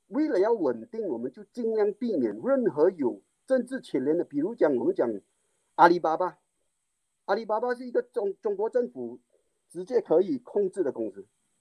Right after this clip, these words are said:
那么你告诉我讲，这种公司能不能够长期，我要买十年、二十年怎么办？那么中国政府它今天它改一个政策的话，我们这一个东西就完蛋了。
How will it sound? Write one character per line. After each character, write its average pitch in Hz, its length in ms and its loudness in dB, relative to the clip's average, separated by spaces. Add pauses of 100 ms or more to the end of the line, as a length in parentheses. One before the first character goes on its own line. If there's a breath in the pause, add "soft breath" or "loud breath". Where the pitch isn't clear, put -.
(400)
那 247 120 2
么 285 100 4
你 190 140 4
告 247 280 0
诉 247 140 -8
我 - 140 0
讲， 202 120 -2
这 262 120 -6
种 147 160 -4
公 147 140 -4
司 160 160 -6
能 156 400 -2
不 208 120 -8
能 185 140 4
够 214 160 -2
长 170 260 -14
期， - 260 -20 (720)
我 123 80 6
要 220 80 6
买 165 160 2
十 175 220 -2
年、 190 120 6
二 202 120 -2
十 156 120 -6
年 160 180 0
怎 131 120 -6
么 117 100 -2
办？ 143 220 -2 (1000)
那 208 100 0
么 240 60 2
中 214 160 2
国 214 120 4
政 233 160 4
府 151 100 -4
它 170 120 0
今 180 140 -4
天 180 140 6
它 - 80 -8
改 127 200 -4
一 160 60 0
个 208 120 -2
政 208 160 -2
策 202 120 -6
的 165 100 0
话， 190 120 0
我 123 160 -4
们 117 140 -10
这 190 100 -14
一 190 40 -16
个 196 100 -14
东 151 140 -8
西 143 80 -20
就 156 120 -14
完 131 160 0
蛋 165 140 -4
了。 120 100 -10